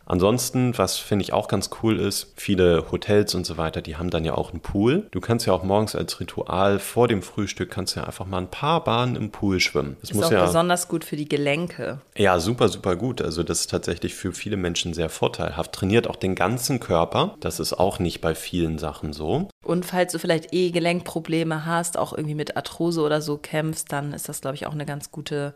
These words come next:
Speaker 2: Möglichkeit, um nicht so viel Druck auf die Gelenke auszuüben, um
Speaker 1: Ja.
Speaker 2: trotzdem Sport zu machen.
Speaker 1: Genau, das gilt natürlich auch für hohe Gewichte, ne? Also wenn du vielleicht etwas schwerer bist, dann ist Schwimmen ganz gut, weil du da einfach keine Belastung auf deinen Gelenken so stark hast.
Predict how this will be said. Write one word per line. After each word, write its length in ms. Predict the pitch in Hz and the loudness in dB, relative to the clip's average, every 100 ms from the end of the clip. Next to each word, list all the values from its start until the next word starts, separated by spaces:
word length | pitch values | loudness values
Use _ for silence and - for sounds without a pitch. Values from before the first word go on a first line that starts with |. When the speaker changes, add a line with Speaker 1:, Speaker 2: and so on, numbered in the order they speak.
| - | 0
Speaker 2:
Möglichkeit, 640 | 156 151 147 - 143 - | 0 0 -2 0 0 0
um 260 | 131 139 | -2 -2
nicht 180 | 143 156 | -2 -2
so 100 | 160 | -2
viel 560 | - - 156 147 143 139 - | -4 2 4 6 6 2 2
Druck 340 | 151 175 - - | 2 2 -2 -6
auf 100 | - | -4
die 80 | - | -2
Gelenke 400 | 143 147 196 190 | 2 2 4 4
auszuüben, 420 | - - - 156 | 4 2 0 0
um 80 | 147 | 0
Speaker 1:
Ja. 100 | 113 | 0
Speaker 2:
trotzdem 260 | 147 - 143 | 0 -2 -4
Sport 340 | - 131 127 | -4 -4 -4
zu 100 | - | -6
machen. 360 | 123 113 - 127 | -10 -12 -12 -4
Speaker 1:
Genau, 260 | 120 101 87 | 2 6 6
das 160 | 82 - | 4 2
gilt 160 | 95 | 0
natürlich 420 | 85 - 95 87 | 0 -2 -2 0
auch 140 | - 92 | 2 0
für 260 | - 95 | 0 -2
hohe 240 | 104 98 92 | 0 0 2
Gewichte, 480 | 92 92 98 - 78 | 0 -2 -2 -4 -2
ne? 240 | 95 - | 0 0
Also 240 | 85 80 | -2 -2
wenn 140 | 82 85 | -2 -4
du 60 | |
vielleicht 500 | 82 - 85 85 - - | -4 -4 -2 -2 -6 -6
etwas 360 | 85 - 80 | -6 -4 0
schwerer 480 | - 90 98 110 110 | 0 2 2 2 0
bist, 480 | - 101 101 - - | 0 -4 -4 -10 -4
dann 180 | - 92 | 0 2
ist 100 | 87 | 2
Schwimmen 300 | - 92 98 | 0 0 0
ganz 240 | 87 85 - | 0 -2 -2
gut, 300 | 104 107 - | -2 -2 0
weil 120 | 80 | 0
du 300 | 80 82 82 | 0 -2 -4
da 240 | - 170 | -2 -4
einfach 340 | 170 82 - - | -2 -4 -6 -10
keine 320 | - - 85 | -6 -2 -2
Belastung 560 | - 76 76 - - 80 | -2 -6 -6 -6 -8 -6
auf 160 | 76 | -8
deinen 180 | - 80 | -6 -8
Gelenken 480 | 76 76 73 71 78 | -6 -8 -8 -8 -10
so 120 | 76 | -6
stark 380 | 73 - 71 - | -6 -6 -10 -12
hast. 240 | - - | -10 -10